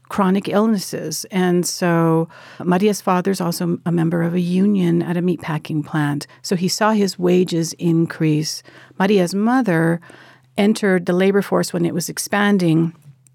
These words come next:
at the end of the decade, and that helped bring up their household income. So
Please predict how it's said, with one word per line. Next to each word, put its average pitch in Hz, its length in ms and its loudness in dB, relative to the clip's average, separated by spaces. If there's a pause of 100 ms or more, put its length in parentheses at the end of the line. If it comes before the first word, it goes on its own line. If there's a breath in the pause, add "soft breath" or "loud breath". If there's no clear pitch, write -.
(440)
at 180 140 -2
the 175 200 -4
end 185 220 4
of 170 120 -2
the 180 100 -2
decade, 170 600 -2 (440 loud breath)
and 185 320 4
that 185 240 2
helped 185 500 -4 (300 soft breath)
bring 180 320 2
up 156 120 -4
their 160 120 -4
household 156 600 -4
income. 165 540 -4 (720 soft breath)
So 185 880 0